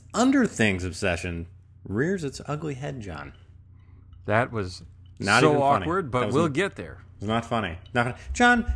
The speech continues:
Speaker 1: can I ask you a quick question?
Speaker 2: Yes,
Speaker 1: Just,
Speaker 2: sir.
Speaker 1: just, just, just on that goes. And this is something that, I don't know, maybe a lot of people have had an experience with. Have you ever found a wallet in a cab, and, you know, you're rifling through it, as you do, and, uh, found a picture of a pretty lady and so thought to yourself,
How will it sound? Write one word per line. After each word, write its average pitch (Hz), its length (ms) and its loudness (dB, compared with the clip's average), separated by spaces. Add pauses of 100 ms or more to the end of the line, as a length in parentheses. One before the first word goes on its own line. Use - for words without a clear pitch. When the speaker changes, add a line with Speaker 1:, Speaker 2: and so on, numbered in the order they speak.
Speaker 1:
can 156 100 0
I 170 60 2
ask 196 160 2
you - 60 -4
a - 20 -14
quick - 160 -6
question? 131 500 -2
Speaker 2:
Yes, 139 180 4
Speaker 1:
Just, 123 100 2
Speaker 2:
sir. 135 180 6
Speaker 1:
just, 131 280 -2
just, - 280 -6
just 120 240 -6
on 117 140 0
that 113 180 -6
goes. 113 180 -4
And 247 200 2
this 170 180 0
is 95 100 -4
something 90 320 -4
that, - 160 -4
I 55 180 2
don't 90 120 0
know, 87 100 -2
maybe 101 240 2
a 85 60 0
lot 82 180 -2
of 80 60 -4
people 85 260 -4
have 85 100 0
had 80 100 0
an 80 60 -8
experience 85 320 -8
with. 87 160 -8 (260)
Have 123 120 -2
you 143 100 0
ever 202 200 4
found 160 280 0
a 110 60 0
wallet 95 480 0
in 92 100 -6
a 92 60 -4
cab, 80 500 -6 (360)
and, 117 180 -4
you 180 80 0
know, 104 140 0
you're 87 180 0
rifling 85 480 0
through 85 220 0
it, - 200 -4 (140)
as 82 260 0
you 80 100 -2
do, 80 280 -4 (560)
and, 104 260 0
uh, 113 260 4
found 156 280 0
a 160 60 -4
picture 123 300 -6
of 113 100 -6
a 107 40 -8
pretty 101 260 -6
lady 87 280 -2
and 80 140 -4
so - 160 -8
thought - 260 0
to - 100 -6
yourself, 85 540 -4